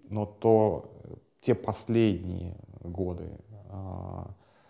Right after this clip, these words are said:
а, его политической биографии, его личной биографии, это, конечно же,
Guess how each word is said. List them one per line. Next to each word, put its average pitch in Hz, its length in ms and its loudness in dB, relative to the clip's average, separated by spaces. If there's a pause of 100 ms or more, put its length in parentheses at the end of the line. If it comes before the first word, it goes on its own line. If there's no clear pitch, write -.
(640)
а, 92 420 -4
его 95 260 0
политической 95 840 -4
биографии, 85 580 -4
его 87 160 -2
личной 101 340 -2
биографии, 87 680 -6
это, - 260 -8
конечно 85 540 -8
же, 85 360 -8